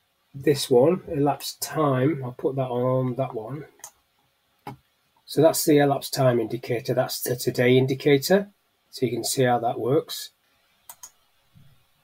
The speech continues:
Now, if I go to home, click on one of these,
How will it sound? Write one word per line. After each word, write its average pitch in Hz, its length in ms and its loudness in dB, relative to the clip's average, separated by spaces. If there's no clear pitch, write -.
Now, 147 140 -2
if 135 100 0
I - 20 2
go 190 240 12
to 165 220 6
home, 143 440 6
click - 220 -6
on 139 120 4
one 135 140 4
of 127 80 4
these, 120 540 -2